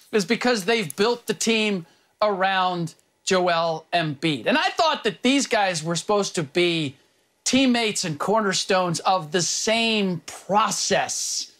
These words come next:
to win championships for Philadelphia. So as I see it, Ben Simmons is the first guy who's asked off the boat. And <laughs> n-, w-, without telling us, because here's the thing, at least Joel Embiid is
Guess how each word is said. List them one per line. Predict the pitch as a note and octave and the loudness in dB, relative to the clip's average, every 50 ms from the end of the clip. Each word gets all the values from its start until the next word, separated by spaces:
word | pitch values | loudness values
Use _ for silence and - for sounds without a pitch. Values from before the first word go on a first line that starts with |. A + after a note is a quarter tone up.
| _ _ _ - | _ _ _ 0
to | - G#3 | 0 2
win | F#3 G#3 G#3+ G3+ | 2 2 2 2
championships | D#3+ - - G#3 F#3+ E3+ - F3+ E3+ D#3+ - - F3+ - - | 0 0 0 0 -2 -2 -2 -2 0 0 0 0 -2 -2 -4
for | - - F3 | -4 -4 -4
Philadelphia. | D#3+ - - G3+ F3+ E3+ D#3+ F3+ F3 E3+ E3 - C#3+ C#3 C3 - - - - - - - | -2 0 2 2 2 2 2 2 2 0 0 -2 -4 -6 -6 -6 -10 -18 -20 -20 -10 -2
So | - C4 B3+ B3+ | 0 2 2 4
as | C4 B3 G#3+ | 2 2 0
I | C4+ C#4 F4 G4 | 0 0 0 0
see | F4+ - - - E4+ E4+ E4 | -2 -4 -2 0 2 2 2
it, | - D#3+ - | 0 0 0
Ben | C#4+ E4 F#4 F#4 | 0 0 0 0
Simmons | - - E4+ F4 E4+ C#4 F#3+ | 0 0 0 2 2 0 0
is | G#3+ G3 | 0 -2
the | G3 G3 | -2 -2
first | - B3 C4+ C#4+ C4 - | 0 0 0 0 0 0
guy | B3+ A#3+ A3+ G#3 | -2 -2 0 0
who's | G#3 G3+ D#3+ | 0 0 0
asked | G#3 A3 A#3 G#3+ - - | 0 0 0 -2 0 2
off | A#3+ G#3+ G#3 G#3 - | 2 2 2 0 -4
the | - | -4
boat. | C#3+ G3+ A3 G#3+ D#3 - - _ _ _ _ _ _ _ _ _ _ _ | -2 0 0 0 0 -4 -10 _ _ _ _ _ _ _ _ _ _ _
And | - A3 G#3+ A3 A3 G#3+ G#3 G#3 F#3+ E3+ D#3+ - - | -2 0 0 2 0 0 0 -2 -2 -4 -8 -12 -18
<laughs> | - - - | -18 -10 -4
n-, | F#3 G3 G#3+ A3 - | -2 0 0 0 -2
w-, | B3 A3 C#4+ D#4 D4+ - | 0 0 0 0 -2 -2
without | - B3 C#4 C#4+ E4 F4+ G4 G4 C#4 - - | 0 0 2 2 2 0 0 -2 -4 -6 -6
telling | - - - F4+ G#4+ C5 B4+ A#4 B3 F#3 E3 | -4 -2 0 2 2 2 0 0 0 0 0
us, | C3+ B2+ | -2 0
because | - A#3 G3+ - D4+ D4 A3+ | -2 -2 0 0 0 2 2
here's | D4 F#4 G4+ F#4+ - | 2 2 0 0 -2
the | - F4 | -4 -4
thing, | - - F4+ F4 C#4+ F3+ C3 - _ _ _ _ _ _ - | -2 0 0 0 0 -2 -6 -10 _ _ _ _ _ _ -2
at | - C#4+ D4 C#4 | 0 0 0 0
least | C#4 C#4 D4+ E4+ F4+ F4 - - - | 0 0 2 2 0 0 -2 -4 -2
Joel | - D#4+ D#4 C#4 C4+ C#4 D4+ D4+ C#4+ C4+ | 0 0 2 2 2 2 2 0 0 0
Embiid | B3+ A#3+ A3 E3+ E3 - C#4+ E4 D#4+ D4 B3 G#3 F#3 F3 D#3 - - _ _ _ _ _ _ _ _ _ - | -2 -2 -4 -4 -2 0 0 2 2 0 0 -2 -2 -4 -6 -10 -14 _ _ _ _ _ _ _ _ _ 0
is | C4+ C4+ B3 - | 2 2 2 0